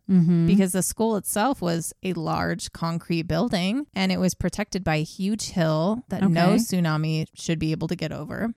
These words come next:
Speaker 1: Okay.
Speaker 2: They honestly thought that the children were far safer in that school than at home.
Speaker 1: Mm.
Speaker 2: So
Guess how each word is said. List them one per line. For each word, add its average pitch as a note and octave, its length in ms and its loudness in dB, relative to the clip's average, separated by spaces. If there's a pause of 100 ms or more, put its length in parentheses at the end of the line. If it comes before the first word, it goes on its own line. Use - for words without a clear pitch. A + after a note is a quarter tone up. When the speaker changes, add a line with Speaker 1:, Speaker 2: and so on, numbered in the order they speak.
(120)
Speaker 1:
Okay. C#3+ 500 0
Speaker 2:
They F#3+ 140 0
honestly G#3+ 480 0
thought F#3 240 -4
that F#3 140 -10
the D#3+ 60 -6
children E3 420 -4
were D#3 100 -4
far E3 260 -4
safer F3 400 -4
in F3 140 0
that F3 160 -2
school E3 460 -2
than E3 160 -6
at - 140 -8
home. D#3 400 -4 (120)
Speaker 1:
Mm. D#3 400 2 (100)
Speaker 2:
So F#3+ 360 -2